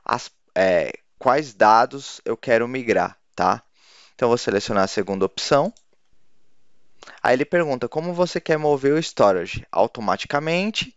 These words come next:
para diferentes locais, ou você quer mover cada item? Eu quero mover cada item. Vou dar um next.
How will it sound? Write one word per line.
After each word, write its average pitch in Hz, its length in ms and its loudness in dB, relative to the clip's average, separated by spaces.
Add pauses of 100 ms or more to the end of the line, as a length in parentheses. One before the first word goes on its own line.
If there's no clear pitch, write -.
(220)
para 117 200 4
diferentes 117 560 -4
locais, 143 840 0 (280)
ou 156 120 6
você 156 280 2
quer 147 180 2
mover 135 640 2
cada 143 380 2
item? 98 420 -8 (260)
Eu - 80 -20
quero 98 240 -4
mover 98 360 -4
cada 107 360 0
item. - 360 -10 (2000)
Vou 127 160 0
dar 92 160 2
um 92 140 -2
next. 95 640 -2